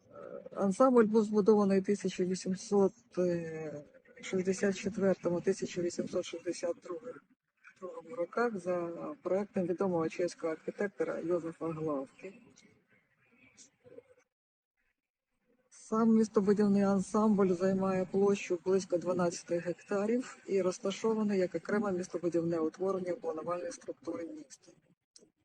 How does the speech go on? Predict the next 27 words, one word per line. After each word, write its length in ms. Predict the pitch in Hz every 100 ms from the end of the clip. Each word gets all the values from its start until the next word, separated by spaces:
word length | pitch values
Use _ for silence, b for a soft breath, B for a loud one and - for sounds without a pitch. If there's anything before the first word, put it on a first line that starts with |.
| _
У 60 | -
дві 120 | 202
тисячі 400 | 202 262 254 -
одинадцятому 760 | 214 214 208 214 - - 202 185
році 440 | 175 170 - 185 226 _ _ _
колишній 420 | 190 220 220 185
ансамбль 380 | 175 180 175 165 165
резиденції 580 | 170 170 165 160 - 160
Буковини, 520 | 156 - 160 170 202 - _ _ _ - - _ _ _ _ _ _ _ _ _ _ 175
резиденція 520 | 180 180 196 185 180
митрополитів 560 | 185 196 202 202 190
Буковини 540 | 170 185 185 180 185 170
і 60 |
Далмації 580 | 160 170 170 160 - 165
міста 300 | 165 156 -
Чернівців 540 | - 160 170 185 254 254
був 120 | 190
включений 480 | - 208 - 185 170
до 120 | 165
списку 380 | - 208 - 185
с-, 220 | - -
всесвітньої 840 | - - 170 - 190 208 175 165
спадщини 640 | 170 - 170 - 160 151
юнеско 520 | 151 151 135 123 - 120
і 140 | 156
охороняється 760 | 147 - 160 175 208 202 -
сьогодні 720 | 160 - 143 151 185 190 196